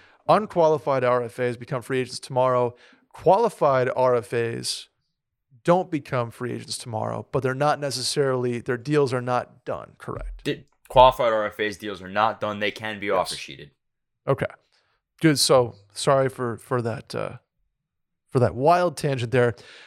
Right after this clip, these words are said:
Speaker 1: But a couple guys on this list that I don't think many people expected, guys like Sonny Milano,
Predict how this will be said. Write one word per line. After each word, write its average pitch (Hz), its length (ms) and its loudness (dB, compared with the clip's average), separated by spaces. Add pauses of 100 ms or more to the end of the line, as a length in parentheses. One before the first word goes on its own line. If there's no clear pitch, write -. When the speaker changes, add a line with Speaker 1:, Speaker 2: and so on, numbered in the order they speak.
(160)
Speaker 1:
But 165 100 4
a 170 60 0
couple - 260 -2
guys 190 280 2
on 170 80 -2
this 139 180 0
list 131 280 0
that 120 280 -2
I 139 80 2
don't 185 160 -2
think 170 160 -2
many 147 300 -2
people 139 360 -6
expected, - 760 -2 (500)
guys 131 200 2
like 131 120 0
Sonny 147 320 0
Milano, 147 800 2